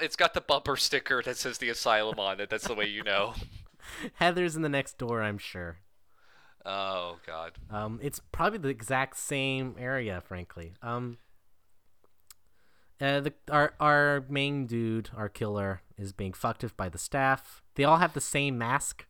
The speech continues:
Speaker 2: from earlier. They're putting
Speaker 1: Yeah,
Speaker 2: it on,
Speaker 1: they,
Speaker 2: scaring him.
Speaker 1: it's a very generic, like, just, like, like, like, white face mask,
Speaker 2: Hmm.
Speaker 1: and, like, but they're, but, like, they're, like, the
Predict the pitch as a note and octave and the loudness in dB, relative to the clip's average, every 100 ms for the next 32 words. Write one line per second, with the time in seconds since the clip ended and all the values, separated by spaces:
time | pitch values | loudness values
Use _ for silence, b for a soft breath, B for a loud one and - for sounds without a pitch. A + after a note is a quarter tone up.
0 | - - A2 A2 C3+ D#3 D#3+ E3 D#3+ - | -16 -6 -2 0 2 2 4 2 -2 -14
1 | - A2+ - C#3 C3+ B2+ B2 A#2+ - A2+ | -8 -6 2 4 4 4 2 0 -4 -4
2 | A#2+ A#2+ A#2+ A2+ D3 - A#3 A3 E3 B2+ | -2 -4 -4 2 2 4 2 6 6 4
3 | B2+ G#2 F#2+ F#2 F#2 - F#2 F#2 G#2 - | -2 0 0 2 0 -2 -4 -4 -6 -4
4 | F#2+ - - G2+ F#2 - - - G2+ F#2+ | -4 -6 -10 -4 -4 -6 -16 -10 -10 -10
5 | - F#2 F#2 F#2 - F#2 F2+ - F#2+ F2 | -6 0 0 0 -6 -4 -2 -4 -4 -2
6 | E2+ E2+ G2 E2+ D2+ G2+ F#2 F#2 F#2 F#2 | -2 -2 -2 -2 -2 -2 -2 -2 -2 -2
7 | - G#2+ A2+ G#2+ G2 G#2 F#2+ G2+ G2 G#2+ | -2 -4 0 0 0 -6 -2 -2 -2 -6
8 | G#2 G#2 F#2+ - | -4 -4 -6 -12